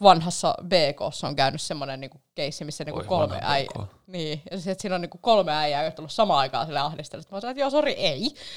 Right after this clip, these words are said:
Speaker 1: Ja sit siinä on yksi vaan ollut sille joku tanssilattialla, "Hei, tuukse meidän kanssa tanssiin?" Sille, että "Hei vittu, kiitos." Et niinku tällä-, tällaisissa tilanteissa niinku naisia pystyy aina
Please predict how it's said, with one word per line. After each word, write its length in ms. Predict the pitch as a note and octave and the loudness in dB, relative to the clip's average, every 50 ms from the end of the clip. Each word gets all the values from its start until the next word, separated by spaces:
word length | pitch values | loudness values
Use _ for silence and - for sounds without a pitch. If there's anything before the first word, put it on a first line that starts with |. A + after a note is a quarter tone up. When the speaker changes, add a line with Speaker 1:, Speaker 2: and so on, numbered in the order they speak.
| - - - - _ - | -16 -18 -20 -18 _ 2
Speaker 1:
Ja 120 | - F#3+ F3+ | 4 4 4
sit 140 | F#3+ F#3+ | 4 2
siinä 220 | - G#3 F#3 F3+ F3+ | 2 2 4 6 6
on 80 | F#3+ | 6
yksi 200 | G3 G3+ - - | 4 2 0 0
vaan 200 | - D#3 D3 C#3 | 2 2 4 4
ollut 220 | D3 D3+ D3+ D#3+ - | 2 0 -2 -2 -6
sille 200 | - E3 D3 C#3+ | -6 -4 -2 -2
joku 280 | D3 D3 D#3+ D#3 - _ _ _ _ _ _ _ _ _ - | -2 -2 -6 -12 -14 _ _ _ _ _ _ _ _ _ -2
tanssilattialla, 600 | D#3 D3 D3 - - - - - - - - E4+ | -2 -2 -2 -4 -8 -8 -8 -8 -10 -8 -6 -4
"Hei, 180 | A4+ A#4 A4 | -4 0 2
tuukse 260 | - B4 - - - | 2 2 2 2 -2
meidän 200 | E4+ E4 D4+ C#4 | -2 -2 0 0
kanssa 200 | - B3 B3 B3+ | -2 -2 0 0
tanssiin?" 280 | A3+ F3 F3 - - F3 | 0 -2 -2 -6 -16 -14
Sille, 120 | - G3 | -10 -10
että 140 | - - G#3 | -10 -10 -10
"Hei 100 | G#3+ F#3 - | -14 -14 -16
vittu, 180 | - - - - | -20 -20 -18 -16
kiitos." 480 | - C#3 - - - - - - - _ _ _ _ _ _ - | -14 -14 -14 -14 -16 -16 -16 -18 -18 _ _ _ _ _ _ -12
Et 80 | G3+ G3 | -8 -6
niinku 200 | G3 F#3+ G#3+ A#3 | -4 -4 -2 2
tällä-, 280 | A#3 B3 C4 C#4+ B3 - | 4 4 4 4 4 2
tällaisissa 460 | - - D#4 D#4 D4+ - C4 - - | 2 0 0 0 0 -2 -6 -8 -8
tilanteissa 360 | F#3 F3+ E3 - E3+ F3+ - | -6 -6 -4 -4 -6 -6 -8
niinku 140 | E3+ D#3 D#3+ | -10 -12 -10
naisia 320 | E3+ F3+ E3+ D#3 - D3+ C3+ | -6 -6 -4 -6 -6 -8 -12
pystyy 260 | - - - - C#3+ | -14 -18 -16 -12 -10
aina 160 | E3+ E3+ - | -8 -8 -10